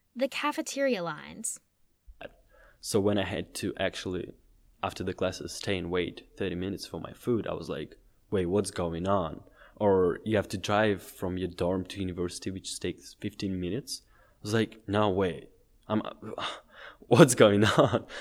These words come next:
Speaker 2: I mean, it's really far away and it's
Speaker 1: Another surprise came when he stumbled upon Carolina Sales Club, a small organization in the business school.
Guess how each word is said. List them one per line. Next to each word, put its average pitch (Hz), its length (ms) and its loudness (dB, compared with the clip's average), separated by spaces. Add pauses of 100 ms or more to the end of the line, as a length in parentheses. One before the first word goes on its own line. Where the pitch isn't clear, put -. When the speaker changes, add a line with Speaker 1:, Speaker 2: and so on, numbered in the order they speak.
(140)
Speaker 2:
I - 20 4
mean, 127 140 12
it's 113 240 4
really 120 240 8
far 101 460 2
away 98 360 4
and 95 140 -2
it's 92 200 -6 (240)
Speaker 1:
Another 277 380 2
surprise 196 640 -2
came 269 180 0
when 269 100 2
he 277 80 0
stumbled 285 380 0
upon 254 380 -2
Carolina 240 440 -2
Sales 180 320 -8
Club, - 340 -14 (340)
a 262 80 0
small 269 400 0
organization 233 720 0
in 208 100 -6
the 214 80 -2
business 220 320 -4
school. - 400 -8